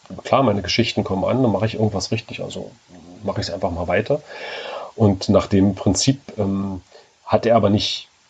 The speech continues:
immer nur standardmäßig sein, sein Repertoire abgefahren, sondern er hat wirklich immer wieder auch versucht, mal was völlig anderes, also alleine die beiden Geschichten, die wir uns jetzt hier rausgepickt haben, sind ja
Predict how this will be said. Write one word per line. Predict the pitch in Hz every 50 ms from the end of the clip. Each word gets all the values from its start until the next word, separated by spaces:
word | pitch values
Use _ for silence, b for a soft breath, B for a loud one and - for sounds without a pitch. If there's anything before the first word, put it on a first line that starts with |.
| _ _ _ _ -
immer | 117 107 107
nur | 101 101 98 92
standardmäßig | - - - 95 101 107 110 107 - 98 92 - 104 87 -
sein, | - 98 90 92 92 92
sein | 87 - 95 87 87 87 85 - - - 80 - - - - - - -
Repertoire | - 110 120 107 - - - 101 104 95 -
abgefahren, | - - - - - - - 87 80 90 92
sondern | 87 90 90 90 90 92
er | 92 85
hat | 90 95 - _
wirklich | - - 117 - 117 -
immer | - 113 110 110 92
wieder | 98 107 113 117 107
auch | - 107 -
versucht, | - - 104 85 82 104 110 107 - - - _ _ _ _ _ _ _ _ _ _ -
mal | 95 95 95 90 -
was | 95 -
völlig | - - _ - - 104 104 98 - -
anderes, | - 110 131 151 135 110 - - - - -
also | 101 92 101 92 - -
alleine | - 107 104 101 101 113 113 110
die | - 135 127
beiden | 104 104 107 104 107
Geschichten, | 98 - - 135 - - 95
die | 92
wir | 95 95
uns | 92 - -
jetzt | - -
hier | - 101
rausgepickt | - - 117 127 - - - 95 - - - - -
haben, | 90 87 90 92 90 87 -
sind | - - 107 92
ja | 110 98 90 -